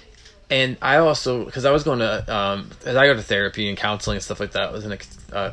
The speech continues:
counseling session with Jeremiah the other day, and, um,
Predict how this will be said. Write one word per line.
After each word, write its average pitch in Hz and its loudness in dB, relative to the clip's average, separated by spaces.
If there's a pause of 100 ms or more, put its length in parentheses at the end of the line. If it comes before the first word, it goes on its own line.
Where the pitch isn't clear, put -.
counseling 110 -4
session 95 -6
with 95 -10
Jeremiah 95 -2
the 104 0
other 95 -6
day, 95 -6
and, 95 -6
um, 95 -6